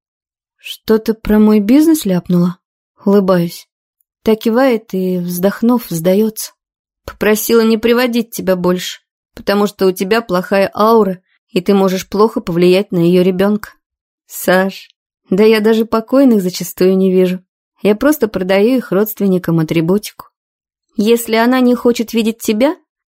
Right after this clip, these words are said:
то я не хочу видеть её. Шутки шутками.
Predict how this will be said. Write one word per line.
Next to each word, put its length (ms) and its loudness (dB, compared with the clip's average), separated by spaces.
то 80 4
я 220 2
не 120 0
хочу 300 -6
видеть 340 -2
её. 400 0
Шутки 420 -2
шутками. 560 0